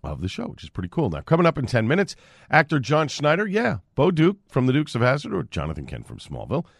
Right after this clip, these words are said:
He's gonna join me on the program. There's a new, he has a new moonshine that's out, uh, for sale right now. It's called Revenuers Reserve. It's available in three flavors, original, blackberry, at apple pie.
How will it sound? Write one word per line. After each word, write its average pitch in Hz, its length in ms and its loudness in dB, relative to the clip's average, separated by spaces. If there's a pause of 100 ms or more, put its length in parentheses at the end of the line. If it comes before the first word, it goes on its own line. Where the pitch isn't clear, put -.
(180)
He's 160 140 2
gonna 170 140 4
join 170 220 4
me 165 80 4
on 151 100 2
the 127 40 2
program. 147 380 2
There's 135 160 2
a 143 40 2
new, 185 100 2
he 185 160 2
has 196 160 2
a 175 40 2
new 233 120 2
moonshine 190 480 4
that's 98 180 0
out, 110 240 2 (720)
uh, 110 220 0
for 117 140 -4
sale 151 300 6
right 143 280 4
now. 113 260 2 (380)
It's 135 160 0
called 151 280 6 (360)
Revenuers 226 1040 4
Reserve. 127 680 4
It's 101 160 -2
available 139 520 2
in 135 180 2
three 151 260 -2
flavors, 80 560 -4
original, 104 440 0
blackberry, 85 600 -4 (440)
at 139 180 -4 (140)
apple 87 340 -4
pie. - 460 -6